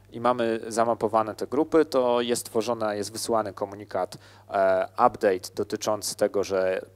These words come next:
potrzebne jest nowe M D T dla, e, dla re-, realizacji transportu dla tych strumieni i jest tworzone M D T.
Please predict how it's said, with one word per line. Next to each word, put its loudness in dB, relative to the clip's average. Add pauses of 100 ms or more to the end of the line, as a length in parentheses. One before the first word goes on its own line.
potrzebne -2
jest -4
nowe 0
M -6
D -8
T 0
dla, -4 (400)
e, 0 (140)
dla 2
re-, -2
realizacji -4 (100)
transportu -2
dla 2
tych -10
strumieni -8 (340)
i -6
jest 0
tworzone -2
M -10
D -6
T. -14